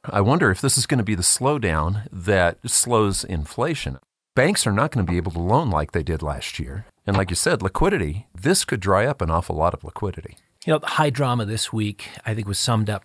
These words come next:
Speaker 2: really well by the Bloomberg Opinion columnist, John Authers. He has his superlative collection for March thirteenth.
Speaker 1: Hmm.
Speaker 2: He says, "The biggest one-day slump," these are the things that have happened i-, i-, that were just amazing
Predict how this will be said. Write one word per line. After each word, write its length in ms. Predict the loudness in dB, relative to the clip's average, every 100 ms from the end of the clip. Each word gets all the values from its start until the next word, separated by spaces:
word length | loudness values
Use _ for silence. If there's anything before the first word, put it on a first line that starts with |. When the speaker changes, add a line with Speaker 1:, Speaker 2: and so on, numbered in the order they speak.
| -4
Speaker 2:
really 300 | -2 0 0
well 560 | 0 2 2 0 -4 _
by 540 | -2 -2 0 -2 -4 -8 -10
the 80 |
Bloomberg 400 | -2 0 0 -2
Opinion 420 | -4 -2 0 0 -2
columnist, 560 | -4 -4 -2 -4 -6
John 300 | -4 -4 -4
Authers. 480 | -6 -6 -6 -6 -6 -10 -20 -20 -10
He 200 | -4 0
has 300 | 2 0 0
his 220 | -2 -2 0
superlative 800 | -2 -2 0 2 2 0 -4
collection 720 | -2 -2 -2 -2 -2 -2 -2 _
for 160 | -4
March 340 | -2 -2 -6 -6
thirteenth. 600 | -6 -6 -4 -4 -8 -14 -4
Speaker 1:
Hmm. 240 | -2 -2 -6 _ _ _
Speaker 2:
He 240 | -4 0 2
says, 380 | 2 0 -2 -8
"The 160 | -6 -2
biggest 360 | 0 0 -2
one-day 360 | 0 2 2 0
slump," 340 | -2 -4 -2
these 220 | 0 0
are 40 | 0
the 60 |
things 300 | -2 -2 -2
that 60 | -2
have 100 | -4
happened 500 | -4 -4 -4 -8 -8
i-, 40 | -8
i-, 220 | -8 -10 -6
that 180 | -4
were 100 | -4
just 240 | -4 -6 -8 0
amazing 640 | 2 4 2 -2 -6